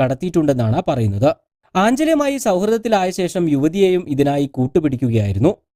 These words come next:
ഇരുവരും ചേർന്ന് രണ്ടു പ്രാവശ്യം രാസലഹരി കേരളത്തിലേക്ക് കൊണ്ടുവന്നിട്ടുണ്ടെന്നും പോലീസ് പറയുന്നു. എന്നാൽ ആസിഫ് അലി ഒരു മയക്കുമരുന്ന് കടത്തുകാരനാണെന്ന് അറിയാതെയാണ് ഇയാൾക്കൊപ്പം കൂടിയത് എന്നാണ് യുവതി പോലീസിനോട് മൊഴി നൽകിയിട്ടുള്ളത്. ഇവർ ആദ്യം ബാംഗ്ലൂരിൽ രാസലഹരിക്കുള്ള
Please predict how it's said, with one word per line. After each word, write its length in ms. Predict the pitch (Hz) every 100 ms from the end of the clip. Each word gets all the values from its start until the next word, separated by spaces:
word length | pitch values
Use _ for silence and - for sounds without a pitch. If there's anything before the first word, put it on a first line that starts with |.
| _ -
ഇരുവരും 360 | 214 302 339 302
ചേർന്ന് 260 | 285 269
രണ്ടു 400 | 254 190 160 220
പ്രാവശ്യം 480 | 262 220 202 208 185
രാസലഹരി 580 | 147 143 202 202 180 170 143
കേരളത്തിലേക്ക് 640 | 131 156 160 160 147 151
കൊണ്ടുവന്നിട്ടുണ്ടെന്നും 920 | 131 127 165 165 147 127 110 110 170 196
പോലീസ് 280 | 151 123 -
പറയുന്നു. 380 | 107 98 113 190 _ _ _ _ -
എന്നാൽ 280 | 208 262 269
ആസിഫ് 380 | 208 214 277 277
അലി 140 | 277
ഒരു 140 | 277 254
മയക്കുമരുന്ന് 640 | 202 160 165 226 233 226
കടത്തുകാരനാണെന്ന് 840 | 220 214 208 196 180 175 165 160 156
അറിയാതെയാണ് 720 | 131 131 156 190 185 165 156 135
ഇയാൾക്കൊപ്പം 540 | 135 151 - 139 147
കൂടിയത് 500 | 147 123 135 165 160
എന്നാണ് 420 | 165 127 117 117 190 147
യുവതി 320 | 143 175 190 -
പോലീസിനോട് 540 | 131 156 165 143 127
മൊഴി 240 | 120 117 139
നൽകിയിട്ടുള്ളത്. 600 | 127 107 107 104 101 - - _ _ -
ഇവർ 180 | 254 320
ആദ്യം 360 | 247 220 262 254
ബാംഗ്ലൂരിൽ 540 | 175 160 196 226 233 202
രാസലഹരിക്കുള്ള 800 | 147 143 175 247 226 202 196 185